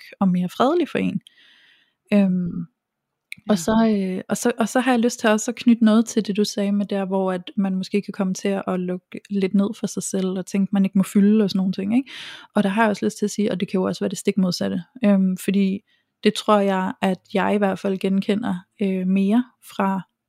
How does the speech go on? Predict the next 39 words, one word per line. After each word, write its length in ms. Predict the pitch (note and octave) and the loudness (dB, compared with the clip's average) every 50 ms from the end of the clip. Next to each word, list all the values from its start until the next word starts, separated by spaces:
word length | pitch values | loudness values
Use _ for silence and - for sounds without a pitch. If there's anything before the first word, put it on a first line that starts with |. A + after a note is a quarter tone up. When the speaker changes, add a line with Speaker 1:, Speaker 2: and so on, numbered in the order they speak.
| _ - | _ -6
Speaker 1:
øh, 200 | G3 F#3+ F#3+ F#3 | -6 -4 -2 0
min 280 | F#3 G#3 B3 D#4 C#4+ A3+ | 2 2 2 2 2 2
ungdom. 440 | G#3 G3+ G#3 G#3+ - G#3 G3 - - - - - - - _ _ _ - | 4 4 4 4 4 2 0 -2 -6 -12 -20 -20 -20 -20 _ _ _ 2
Det 80 | G3+ | 4
har 60 | A3+ | 4
været 200 | A3 A3+ G3+ F#3 | 6 4 4 4
det 100 | F#3 F#3+ | 2 2
der 80 | F#3 F#3+ | 2 2
med 160 | F#3 F#3 F#3 | 2 0 0
at 80 | F3 E3+ | -2 -2
være 220 | F3+ F3 F3 F3 - - | -2 -2 -2 -4 -4 -4
meget 360 | F#3+ F3+ F3+ F3+ F3 F3 F3 | -2 -2 -2 -2 -2 -4 -4
sådan 260 | - - G3 F#3+ F#3+ - - _ | -4 -4 -2 -2 -4 -6 -4 _
udadreagerende 1300 | - A#3 B3+ - - G#3+ G#3 G3 F3+ F3+ F3 E3+ E3 E3 E3 - F3+ F3+ - - E3+ E3+ E3+ E3+ F3 F3 - | 0 0 2 2 2 0 0 0 0 -2 -2 -2 -2 -4 -4 -4 -6 -4 -2 -2 -2 -2 -2 -2 -4 -4 -2
og 80 | F3+ | -2
meget 300 | F3+ F3 E3+ E3+ F3 E3+ | -2 -2 -2 -4 -4 -6
krævende, 800 | - - - - G3+ G3+ G3+ G3+ A3 A3+ A#3 A#3+ A#3+ A3+ G3 E3 - _ - - - - - - - _ _ - | -6 -8 -6 -4 -2 0 2 4 4 6 6 6 6 6 4 2 -2 _ -16 -20 -20 -20 -20 -20 -20 _ _ 4
øhm, 540 | G#3 G#3 G3 F#3+ F#3 F#3 F3+ F3+ F3 F3 F3 - - _ | 6 8 8 8 6 4 2 2 0 -4 -6 -8 -2 _
i 80 | A3 G3+ | 2 2
de 140 | - G3+ | 2 2
der 280 | F3+ G3+ G3 F#3 F3+ F#3 | 2 2 2 2 0 0
relationer, 580 | F#3+ F#3+ F#3 F3+ - - A3 G#3+ G3 F#3+ G3 F#3+ | -2 0 0 -2 2 2 2 4 4 2 0 0
hvor 240 | F3+ F#3+ F3+ - - | 0 0 -2 0 -2
jeg 160 | F#3+ F3 E3 | -2 -2 -2
ikke 120 | F3 - - - | -4 -6 -4 -4
helt 200 | G#3+ G3+ - - | -4 -4 -4 -4
kunne 180 | - - G3+ F#3+ | 0 2 2 2
mærke 340 | F#3 D3+ - D#3+ - - _ - | 2 0 -4 -8 -14 -14 _ -2
den. 80 | - - - - _ _ _ _ - | -2 -2 -2 -8 _ _ _ _ -6
Altså, 200 | F#3 - - G3 | -4 -2 -2 -4
hvor 200 | F#3 F#3+ F#3+ E3 - | -2 -2 -4 -4 -2
jeg 120 | - F#3 | -2 -2
ikke 160 | F3 F3+ - G#3+ | 0 4 6 6
mærkede 460 | F#3+ F#3+ F#3+ G3 G3 - G#3+ G3+ F#3 | 8 8 6 6 6 8 6 8 6
den 220 | G3 F#3 F#3 F#3 | 6 4 2 2
der 80 | F3+ F#3 | 0 -2
forelskelse 800 | - - F#3+ F#3 F#3+ - - - - F#3+ G3 F#3+ F#3 - - | 0 0 0 0 0 -2 -8 -6 -4 -2 -2 -2 -2 -2 0
eller, 160 | F#3 F3+ F3+ - | 0 0 0 -2
eller 280 | - F#3 F#3 F#3+ E3 | -2 -2 -2 0 -2